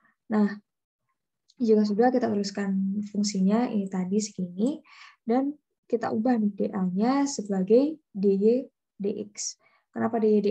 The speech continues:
X bukan D X D Y? Jadi, eh, ini tadi, dia kan batas dari Y-nya. Berarti yang di dalam itu Y-nya. Jadi di-, didahulukan batasnya Y-nya. Nah, ini kan Y-nya dulu, nanti yang diolah.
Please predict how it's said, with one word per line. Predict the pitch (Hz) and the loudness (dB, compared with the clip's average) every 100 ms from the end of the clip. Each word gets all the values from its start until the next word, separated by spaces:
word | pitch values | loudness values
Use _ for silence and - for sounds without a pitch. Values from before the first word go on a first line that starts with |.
| - | -2
X | 294 - | -4 -4
bukan | 214 214 208 | -6 -2 -2
D | 208 | -2
X | - - | -4 -6
D | 185 | -4
Y? | 185 262 277 | 0 0 0
Jadi, | 214 247 302 - _ _ _ _ _ _ | 0 0 -2 -8 _ _ _ _ _ _
eh, | 226 226 226 220 214 214 214 214 220 | -2 0 2 0 0 -2 -2 -2 -4
ini | - 233 | -4 -4
tadi, | 226 214 220 302 349 _ - - | -2 -2 -2 -4 -6 _ -20 -10
dia | 214 247 | -4 -2
kan | 285 | -2
batas | 233 220 247 | -4 -4 -4
dari | 214 208 240 262 | 0 2 2 0
Y-nya. | 214 196 196 208 202 - | -2 -2 0 -2 -4 -12
Berarti | - - 214 247 262 254 _ _ _ - | -12 -12 -4 -2 -2 -6 _ _ _ -6
yang | 220 | 0
di | 208 | 2
dalam | 196 190 226 269 - _ _ - | 2 -2 -2 -2 -6 _ _ -12
itu | 214 | -4
Y-nya. | 226 202 190 185 | -2 -2 -2 -4
Jadi | 190 214 | 0 -2
di-, | 208 196 196 196 - | 0 -2 -2 -4 -8
didahulukan | - 208 196 190 185 190 190 214 | -6 -4 0 0 0 -2 -2 -4
batasnya | 208 208 220 | -4 -6 -8
Y-nya. | 202 190 190 190 - _ _ _ _ _ _ _ _ _ - | -6 -6 -8 -12 -16 _ _ _ _ _ _ _ _ _ -20
Nah, | - - 220 | -20 -16 -8
ini | 208 | -4
kan | 226 | -2
Y-nya | 214 196 190 | 0 0 0
dulu, | 190 196 196 | 0 0 0
nanti | 190 190 202 | 0 -2 0
yang | 185 | -2
diolah. | 190 190 190 240 | -2 -4 -2 0